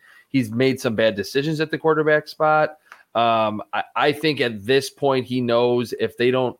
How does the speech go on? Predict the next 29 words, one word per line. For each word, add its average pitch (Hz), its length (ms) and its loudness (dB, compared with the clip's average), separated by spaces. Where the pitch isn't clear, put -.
really 139 500 2
turn 139 300 -4
it 139 100 -2
around, 135 640 0
um, 104 520 -2
and 104 180 -6
I 107 180 -6
always 131 380 0
think 135 180 -4
about 110 280 0
that. 107 260 0
His 110 180 -8
first 131 400 -4
draft, 117 360 0
they 104 140 -6
only 127 320 0
drafted 107 420 -4
defense. 90 420 -12
Like, 90 140 -20
what 120 460 -6
was 95 160 -10
that? 92 240 -6
They 110 80 -2
drafted 135 420 -2
Derek 143 380 0
Brown, 117 320 0
a 107 40 -6
nose 113 360 -2
tackle, 98 500 -6